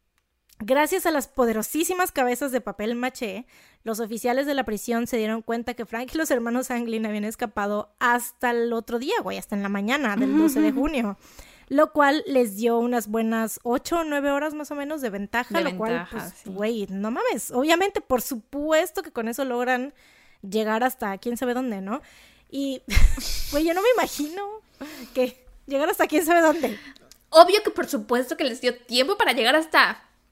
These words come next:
Speaker 1: ¿Quién
Speaker 2: quién
Speaker 1: sabe
Speaker 2: sabe
Speaker 1: dónde?
Speaker 2: dónde. <laughs> Guau.
Speaker 1: Güey, ¿te imaginas ser los guardias que se dieron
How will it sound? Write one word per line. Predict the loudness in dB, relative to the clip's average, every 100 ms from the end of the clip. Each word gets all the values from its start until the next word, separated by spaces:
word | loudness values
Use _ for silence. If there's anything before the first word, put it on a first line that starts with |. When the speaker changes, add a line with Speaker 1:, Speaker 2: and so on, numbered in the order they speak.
| _ _ -2
Speaker 1:
¿Quién | 2
Speaker 2:
quién | 4
Speaker 1:
sabe | 6 6 6
Speaker 2:
sabe | 4
Speaker 1:
dónde? | 6 4
Speaker 2:
dónde. | 4 2 0 2 0 0 -4 -4 -6 -8 -2
<laughs> |
Guau. | 6 10 10 10 6 2 0 -8 -12 -14 -6
Speaker 1:
Güey, | 0 0
¿te | 0 0
imaginas | 0 2 2 2 2
ser | 0 0
los | 0 -2
guardias | 0 -2 -2 -4
que | -6 -8
se | -6
dieron | -4 -6 -8